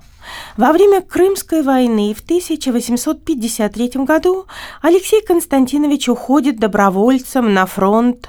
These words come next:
в полк императорской фамилии. В полку началась эпидемия тифа, которая унесла жизни половины личного состава. Алексей Толстой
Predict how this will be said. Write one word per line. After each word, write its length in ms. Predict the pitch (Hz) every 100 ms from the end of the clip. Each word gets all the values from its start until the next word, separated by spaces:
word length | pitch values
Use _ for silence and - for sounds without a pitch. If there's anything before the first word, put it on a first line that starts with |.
| -
в 180 | - -
полк 480 | 262 320 302 - - -
императорской 840 | 302 262 196 190 196 196 - 196
фамилии. 800 | - 185 180 151 151 156 160 175 - - - -
В 160 | - -
полку 360 | 339 359 359
началась 640 | 440 370 302 311 320 - - -
эпидемия 520 | 240 233 247 254 254
тифа, 800 | 247 - 185 175 185 180 175 190 -
которая 420 | 196 196 269 285
унесла 460 | 247 226 226 240 220
жизни 540 | 196 226 233 233 254
половины 880 | 254 202 196 180 196 233 185 165 254
личного 500 | 175 185 190 196 190
состава. 720 | 190 175 - 160 143 170 170 _ - - -
Алексей 440 | - 240 285 - 349
Толстой 720 | 277 254 - 262 254 247 247